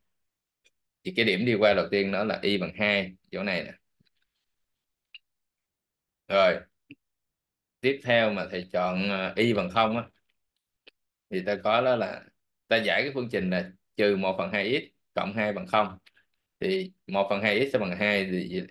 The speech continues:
x sẽ bằng là bốn á. Cho nó nhanh nha, mình tự giải cái đó nha. X bằng bốn là ngay chỗ này nè. Đó. Thì cái đường thẳng của mình nó sẽ đi qua hai cái điểm này. Đó, là thì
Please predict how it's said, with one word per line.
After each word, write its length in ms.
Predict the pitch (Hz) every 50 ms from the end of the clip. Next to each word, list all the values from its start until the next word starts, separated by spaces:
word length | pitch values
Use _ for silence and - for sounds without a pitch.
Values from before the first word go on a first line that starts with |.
| - 127
x 80 | 131 -
sẽ 60 | 120
bằng 160 | 101 104 82
là 60 | 82
bốn 280 | 92 95 92 107 139 170
á. 60 | 180 - - - _ _ _ _ _ _ _ _ _ _ _ _ _ -
Cho 80 | 120 110
nó 80 | 117
nhanh 260 | 127 131 120 117 117
nha, 120 | 117 110 98
mình 160 | 92 92 92
tự 140 | 92 90 95
giải 200 | 104 98 85 95 117
cái 80 | 127
đó 100 | 123 135
nha. 260 | 143 139 123 101 92 90 - _ _ _ _ _ _ _ _ _ _ _ _ _ _ _ _ _ -
X 60 | 127 139 139
bằng 140 | 120 101 95
bốn 220 | - 107 120 151
là 60 | 127 104
ngay 100 | 101 104
chỗ 60 | 107 110
này 160 | 104 98 -
nè. 120 | - - - _ _ _ _ _ _ _ _ _ _ _ _ _ _ _ _ _
Đó. 140 | - - 98 101 107 110 _ _ _ _ _ _ _ _ _ _ _ _ _ _ _ _ _ _ _ _ _ _ _ _ _ -
Thì 100 | - - -
cái 100 | 127 -
đường 220 | 113 104 98 95
thẳng 240 | 92 98 92 101 123
của 60 | 135
mình 240 | 135 113 101 95 95
nó 80 | 98 107
sẽ 120 | - 110
đi 140 | 107 113 110 104
qua 120 | 107 104
hai 180 | 104 110 107 104
cái 80 | 113 110
điểm 180 | 90 92 110
này. 140 | 113 101 - - - _ _ _ _ _ _ _ _ _ _ _ _ _ _ _ _ _ _ _ _ _ _ _ _ _ _ _ _ _ _ -
Đó, 280 | - - 101 107 107 101
là 140 | 104 90 90
thì 60 | 98